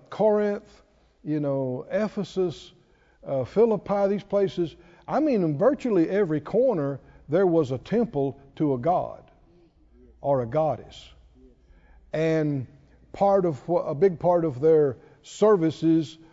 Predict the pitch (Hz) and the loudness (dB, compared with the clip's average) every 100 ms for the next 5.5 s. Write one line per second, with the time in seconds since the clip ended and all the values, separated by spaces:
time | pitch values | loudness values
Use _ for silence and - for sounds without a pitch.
0 | _ _ - 160 160 160 151 - 147 160 | _ _ -2 4 6 6 6 2 2 4
1 | 165 160 190 - 147 170 208 196 151 131 | 6 6 4 0 -6 -2 -2 0 -2 -4
2 | - 147 - 120 135 123 120 - 143 165 | 0 0 0 -4 -2 -2 -2 -6 -14 -14
3 | - _ _ _ _ - 156 165 160 156 | -20 _ _ _ _ -10 -4 0 0 2
4 | 185 160 170 147 131 165 226 220 165 127 | 4 4 4 2 0 2 4 4 2 0
5 | - 123 123 127 147 | -4 -4 -2 -2 -4